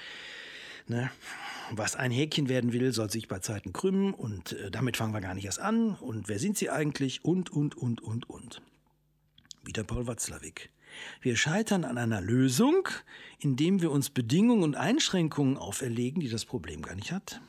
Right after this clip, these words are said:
So liegt die Unmöglichkeit der Lösung im Versuch ihrer Lösung.“ An, in seinem Buchklassiker Anleitung zum Unglücklichsein erzählt Paul Watzlawick die Geschichte eines Mannes,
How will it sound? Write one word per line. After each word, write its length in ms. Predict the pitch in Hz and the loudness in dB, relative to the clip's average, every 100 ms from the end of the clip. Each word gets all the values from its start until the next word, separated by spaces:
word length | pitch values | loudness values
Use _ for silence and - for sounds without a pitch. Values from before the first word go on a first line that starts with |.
| - - | -20 -18
So 140 | - 117 | -6 -2
liegt 260 | 107 123 | 0 0
die 60 | - | 2
Unmöglichkeit 880 | 277 254 262 226 226 190 - 165 139 | 4 6 8 6 4 0 2 2 2
der 80 | 110 | 2
Lösung 460 | 120 180 180 175 | 4 4 4 0
im 100 | 135 | 0
Versuch 400 | 147 185 240 208 | 0 2 2 0
ihrer 240 | 113 82 - | -4 -8 -10
Lösung.“ 480 | 73 - - - - - - - - | -12 -12 -14 -16 -20 -18 -18 -16 -8
An, 120 | 117 - - | -6 -6 -4
in 140 | 135 | -2
seinem 320 | 123 123 123 | 2 2 2
Buchklassiker 800 | 185 339 - 143 143 - 123 127 | 4 2 2 0 0 0 0 0
Anleitung 640 | 151 226 233 190 190 160 139 | 2 4 4 2 2 2 2
zum 240 | 143 131 | 2 4
Unglücklichsein 1120 | 247 320 302 151 131 120 104 95 98 160 240 | 4 4 4 2 0 -2 -4 -2 -2 -2 -2
erzählt 500 | - 101 - 131 156 - - | -6 -6 -2 -2 -2 -8 -12
Paul 220 | 92 85 | -8 -6
Watzlawick 540 | 123 - 175 147 156 - - - - | -6 -2 -2 -2 -2 -6 -16 -14 -12
die 80 | |
Geschichte 500 | 87 - 92 90 - | -6 -2 -2 -2 -6
eines 260 | - 85 - | -8 -8 -6
Mannes, 400 | 87 123 180 | -4 -2 -2